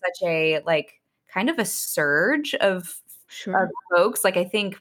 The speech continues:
Speaker 1: more and more folks are using deconstruction, like, hashtags. There are more and more podcasts. There are cre-, uh,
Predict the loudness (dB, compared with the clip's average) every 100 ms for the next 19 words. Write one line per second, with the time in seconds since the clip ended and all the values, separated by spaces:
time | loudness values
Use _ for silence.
0 | -6 -2 0 0 0 0 -2 -4 -2 -2
1 | -2 -2 -6 -6 -6 -8 -8 -6 -2 -2
2 | -2 -4 -2 -6 -10 _ _ _ -4 -4
3 | -2 -2 -2 -2 0 0 -2 -2 0 0
4 | -2 -4 -4 -4 -4 -2 -2 -2 0 2
5 | 0 -4 -8 -8 -10 -14 0 0 0 -4
6 | -4 -4 -4 0 0